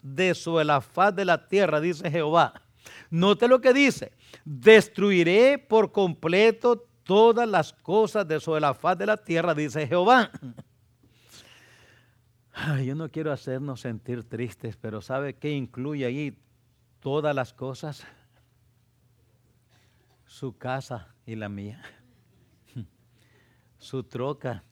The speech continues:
su carro, nuestras mascotas. ¿Sabe por qué muchas veces le somos infieles a Dios? Por cuidar estas cosas.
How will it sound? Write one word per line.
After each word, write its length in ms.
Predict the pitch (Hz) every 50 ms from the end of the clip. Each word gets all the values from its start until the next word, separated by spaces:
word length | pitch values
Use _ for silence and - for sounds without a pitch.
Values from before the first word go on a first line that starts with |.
| _ _ _ _ _ _ _ _ _ _ - _ _ _ _ _ _ _ _ _ _ _ _ _ _ _
su 280 | _ - - 120 107 _
carro, 500 | - 120 120 127 143 127 120 113 110 - - - - _ _ _ _ _ _ _ _ _ _ _ _ _ _ _ _ _ _ _ _ _ 285 262 _ _ _ _ _ _ _ _ _ _ _ _ _ _ _ _ _ _ _ _ _ _ _ _ _ _ _ _ _ _ _ _ _ _ _ _ _ _ _ _ _ _ _ _ _ _ _ _ _ _ _ _ _ _ _ _ _ _ _ _ _ _ _ _ -
nuestras 380 | 123 123 120 113 123 117 104
mascotas. 800 | 113 117 107 - _ - 120 127 123 - - 120 110 _ _ _ _ _ _ _ _ _ _ _ _ _ _ _ _ _ _ _ _ _ _ _ _ _ _ _ _ _ _ _ _ _ _ _ _ _ _ _ _ _ _ _ _ _
¿Sabe 320 | _ - - 165 175 185
por 180 | 180 - 180 139
qué 100 | - 185
muchas 340 | 170 180 165 - 160 139 123
veces 280 | 139 160 160 139 156
le 100 | 131 120
somos 260 | - 147 151 156 156 139
infieles 400 | 131 117 - 143 147 147 135 131
a 100 | 127 120
Dios? 360 | 127 143 151 143 - - _ _ - - - - _ _ _ _ _ _ _ _ _ _ _ _ _ _ _ _ _ _ _ _ _ _ _ _ _ _ _ _ _ _
Por 220 | - 135 135 120
cuidar 280 | - - 131 123 131 135
estas 320 | 135 123 - - 127 -
cosas. 480 | _ - 113 101 - - 117 - -